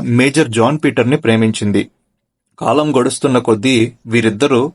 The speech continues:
ఒకరినిచ్చి ఒకరు ఉండలేనంతగా అయ్యారు. వీరి ప్రేమ వ్యవహారం అరాబెలా తండ్రి రాబిన్సన్తో చెప్పి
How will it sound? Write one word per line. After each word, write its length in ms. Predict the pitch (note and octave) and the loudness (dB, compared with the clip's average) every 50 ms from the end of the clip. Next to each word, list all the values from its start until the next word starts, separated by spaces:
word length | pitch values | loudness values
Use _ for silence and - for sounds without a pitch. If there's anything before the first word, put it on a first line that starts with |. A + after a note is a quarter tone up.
| _ - | _ -6
ఒకరినిచ్చి 600 | C3 A2+ A2+ A2+ D3+ D3 D#3+ D#3+ D3 - - - B2+ | -2 -2 0 0 -2 -2 -2 -4 -6 -4 0 2 2
ఒకరు 340 | A#2 A2+ A#2 C3 A#2+ A#2 A2+ C3 - - | 2 2 2 2 2 2 2 0 0 0
ఉండలేనంతగా 760 | A2 A2+ A#2+ B2+ C3 C3+ C3 B2 A#2 A2 A2+ A2 A2+ A2 B2+ A#2 | 2 2 2 2 2 2 2 2 2 2 0 0 0 0 2 2
అయ్యారు. 360 | G#2+ G#2+ A2+ A2+ G#2+ G2+ F#2+ - _ _ _ _ _ _ | 2 2 2 2 2 0 -2 -4 _ _ _ _ _ _
వీరి 300 | - D3+ C3+ C3+ D3 D3 | -8 -4 0 0 2 0
ప్రేమ 400 | D3 A2+ - D3 D3 D#3+ F#3 G3+ | 0 0 0 0 2 2 2 2
వ్యవహారం 600 | F#3+ D3 C#3 C#3+ D3 D3 D3+ E3 D3+ C3+ C3+ D3+ E3+ E3+ - _ - | 2 2 2 2 2 2 2 0 0 0 0 -2 -2 -4 -8 _ -2
అరాబెలా 440 | A#2 A#2+ C3 C#3+ D3 D3+ D3 C#3+ C#3 | 0 2 2 2 2 2 2 2 2
తండ్రి 360 | - - B2+ A#2+ B2+ C3 B2+ | 0 0 0 2 2 2 2
రాబిన్సన్తో 680 | A2+ A2 A2 A2+ B2+ C#3+ C#3 A#2 - B2 A2+ A2 B2 A2+ | 4 4 2 2 2 0 0 0 -2 -2 0 0 0 0
చెప్పి 380 | A2 - G#2+ G2 - B2 C#3 | 2 2 2 2 2 2 0